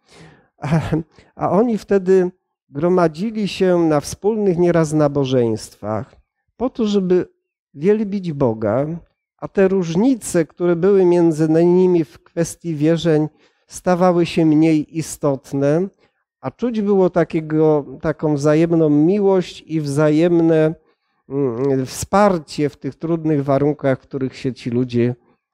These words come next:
znaleźli. I to było coś,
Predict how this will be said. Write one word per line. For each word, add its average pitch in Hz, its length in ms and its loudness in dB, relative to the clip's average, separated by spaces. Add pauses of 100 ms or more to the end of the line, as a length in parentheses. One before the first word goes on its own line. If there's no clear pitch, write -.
(140)
znaleźli. 131 800 0 (480)
I 143 80 -16
to 254 140 0
było 240 260 2
coś, 185 560 -2